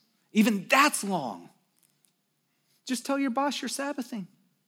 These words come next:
It actually works, by the way. A day off is a different thing. Sabbath,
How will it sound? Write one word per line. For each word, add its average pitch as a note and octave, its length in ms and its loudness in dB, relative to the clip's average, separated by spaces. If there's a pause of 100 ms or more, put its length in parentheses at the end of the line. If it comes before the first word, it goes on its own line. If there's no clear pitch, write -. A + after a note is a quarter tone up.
(2250)
It D#3 100 6
actually F3+ 280 4
works, C#3+ 280 2
by A2+ 140 -2
the A#2+ 120 -6
way. C3+ 200 -6 (1600)
A D3+ 60 0
day F3+ 220 6
off F3 300 6
is C#3 120 2
a D3 60 0
different D#3+ 300 2
thing. B2+ 200 0
Sabbath, D3+ 600 -6